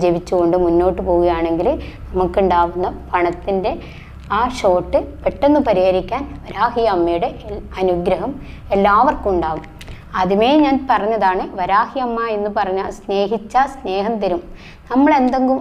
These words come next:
മറ്റുള്ളവർക്ക് വേണ്ടി ദ്രോഹം ചെയ്താൽ അമ്മ കൂടെ നിൽക്കില്ല, അമ്മ ഒരു വടി എടുത്തടിക്കും. അതുകൊണ്ട് നമ്മൾ അമ്മയെ ആരാധിക്കുമ്പോൾ തെറ്റൊന്നും ചെയ്യാൻ പാടില്ല. അതായത് നമ്മൾ ഒരാളെ മോഷ്ടിച്ചിട്ടോ വേദനിപ്പിച്ചിട്ടോ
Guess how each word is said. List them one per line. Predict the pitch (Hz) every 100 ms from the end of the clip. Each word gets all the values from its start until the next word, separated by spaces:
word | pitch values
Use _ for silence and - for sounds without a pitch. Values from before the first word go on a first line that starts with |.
| 247
മറ്റുള്ളവർക്ക് | 190 240 254 247 254 247
വേണ്ടി | 233 208
ദ്രോഹം | 202 196 202 226
ചെയ്താൽ | 214 202 220 190
അമ്മ | 180 214 220
കൂടെ | 180 196 196
നിൽക്കില്ല, | 180 175 190 - - - - 196
അമ്മ | 202 226 254 320 - 233
ഒരു | 226 233
വടി | 185 208 208
എടുത്തടിക്കും. | 196 196 208 160 175 - 190 -
അതുകൊണ്ട് | 175 185 196 240 302 - - -
നമ്മൾ | 202 233 254 196
അമ്മയെ | 190 233 208
ആരാധിക്കുമ്പോൾ | 175 196 185 202 214 214 311 - - -
തെറ്റൊന്നും | 185 - 277 330 -
ചെയ്യാൻ | 214 190 196 180
പാടില്ല. | 175 170 180 185 - - - 190
അതായത് | 214 214 247 294
നമ്മൾ | 196 208 226
ഒരാളെ | 220 214 220
മോഷ്ടിച്ചിട്ടോ | 202 202 208 - - 208 202
വേദനിപ്പിച്ചിട്ടോ | 185 190 196 190 - 185 202